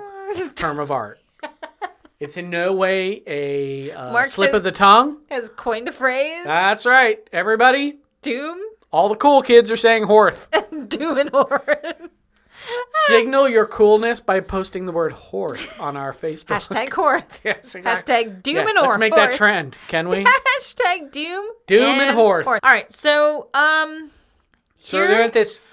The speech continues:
Speaker 1: hang on,
Speaker 2: place called
Speaker 1: hang
Speaker 2: the
Speaker 1: on.
Speaker 2: Berkshires.
Speaker 1: They're in the Berkshires. They're having this girls' weekend, blah, blah, blah. Everything that just went down that I just talked about, and now I'm repeating again in brief. Then, all of a sudden,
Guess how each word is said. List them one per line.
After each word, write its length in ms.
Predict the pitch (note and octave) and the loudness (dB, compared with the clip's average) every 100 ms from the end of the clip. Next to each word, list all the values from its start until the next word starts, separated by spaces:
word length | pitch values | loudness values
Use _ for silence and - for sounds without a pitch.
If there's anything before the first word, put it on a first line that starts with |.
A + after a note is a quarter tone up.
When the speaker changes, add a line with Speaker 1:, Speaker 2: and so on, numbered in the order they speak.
| - | -2
Speaker 1:
hang 160 | E4 | 0
on, 40 | G#4 | 4
Speaker 2:
place 260 | F#4+ G#3 | 4 4
called 280 | - G3+ G3+ | 2 2 2
Speaker 1:
hang 100 | G#3+ | 0
Speaker 2:
the 60 | A4 | 0
Speaker 1:
on. 60 | F3+ | 0
Speaker 2:
Berkshires. 640 | F3+ - B2+ B2 D3 - | 0 -4 -10 -10 -12 -8
Speaker 1:
They're 140 | C4+ | -6
in 80 | D4 | -6
the 60 | C#4+ | -2
Berkshires. 400 | D4+ D4 D4+ C#4+ | -4 -4 -8 -6
They're 100 | A#3+ | -4
having 260 | A#3+ C4+ | -4 -4
this 160 | C#4 - | -12 -14
girls' 280 | - B3 A#3+ | -6 -6 -6
weekend, 340 | B3 B3+ A#3+ | -8 -10 -10
blah, 280 | G#3 F3 A3 | -6 -4 -4
blah, 0 | |
blah. 280 | G#3+ G3+ G3 - | -2 -4 -4 -8
Everything 280 | F#3 G#3+ | -12 -10
that 140 | A#3 A3+ | -12 -14
just 180 | B3 C4 | -14 -12
went 160 | C4 | -10
down 180 | A#3+ A3 | -10 -8
that 100 | A3 | -8
I 100 | G#3+ | -10
just 200 | G3+ G#3+ | -10 -14
talked 240 | - G#3+ | -12 -12
about, 160 | - G3+ | -10 -12
and 80 | F#3 | -10
now 160 | F3+ | -10
I'm 160 | F#3+ F#3+ | -8 -8
repeating 400 | F#3+ G3 F#3+ F#3 | -12 -12 -14 -14
again 460 | F3+ F3+ F#3 F3+ F#3+ _ _ _ F3+ _ | -14 -10 -10 -10 -16 _ _ _ -20 _
in 220 | - F#3+ F#3+ | -14 -12 -12
brief. 380 | F#3 F3+ G#3 - - - - _ - | -12 -10 -12 -14 -20 -20 -20 _ -6
Then, 420 | B3 F#4 F4 C4+ _ - | 0 2 0 -6 _ 4
all 240 | C#4+ B4 | 4 4
of 80 | G4+ | -4
a 40 | |
sudden, 400 | - A3 G3 A3+ | -6 -6 -6 -10